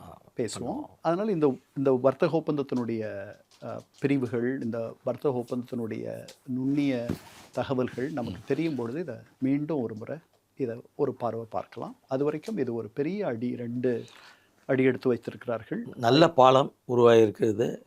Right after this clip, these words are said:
Speaker 1: இந்தியாவுக்கும் ஐரோப்பிய ஒன்றியத்துக்கும்ங்கிற அளவுல இன்றைய நிகழ்ச்சியுடைய கருத்தாக எடுத்துக்கொண்டு பலர்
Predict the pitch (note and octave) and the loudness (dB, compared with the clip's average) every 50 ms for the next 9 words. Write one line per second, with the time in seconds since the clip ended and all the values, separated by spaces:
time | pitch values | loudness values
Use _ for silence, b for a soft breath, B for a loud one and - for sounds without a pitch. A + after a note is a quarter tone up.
0 | - - A2+ A2+ A2 A#2 A2+ A2 G#2 - - A2+ G#2 G#2+ G2+ F#2 F2+ F2 D#2+ - | -14 -10 -4 2 4 6 8 6 6 4 2 0 0 0 -2 -2 -4 -6 -8 -8
1 | - G#2+ G#2+ G#2 A2 G#2+ G2 - G#2 G2 F#2 F2+ E2+ F#2 G2 G#2 F#2+ F#2+ G2 F2+ | -4 -2 0 2 2 2 2 0 -2 -2 -2 -2 -2 -4 -4 -4 -4 -4 -4 -4
2 | - G#2 - - A#2 A2 G2 F#2 F2 E2+ E2 - - - - _ _ - A2 G2 | -4 -6 -6 -4 -6 -6 -6 -6 -8 -12 -14 -18 -20 -20 -20 _ _ -6 -2 0
3 | G2 F#2 F#2 F#2 F2+ F2 - G2+ G#2 A2 A2+ A#2 A2+ A#2 A#2 A2 G2+ G2 F#2+ F#2+ | 0 0 2 4 4 4 4 6 6 8 8 8 8 8 6 6 4 2 0 -2
4 | G2 F#2+ F#2+ F#2+ F#2+ F#2 F2 E2+ E2+ F2+ - b b b b b b b - G#2+ | -4 -4 -2 -2 -2 -2 -4 -6 -8 -12 -14 b b b b b b b -8 -2
5 | G#2+ A2 A#2 A2 G#2+ - - G2 G2 G2 F#2+ F2 F2+ E2+ E2 - - - A2 A2 | 2 2 2 2 2 0 -2 0 0 2 0 0 0 -2 -4 -2 0 2 2 2
6 | B2+ B2+ - A2 G#2 G2+ - A#2 G#2 F#2+ F#2 F2 G2 G2+ G#2 - A2+ - - G2 | 2 2 4 4 4 4 4 4 2 4 2 2 0 -2 -2 -4 -6 -6 -4 -6
7 | G2+ G2 A2 A#2+ C3 B B B B B B B B _ _ C3 C3 C#3+ D3+ A2+ | -4 -4 -4 -4 -6 B B B B B B B B _ _ 6 8 8 8 6
8 | - | 6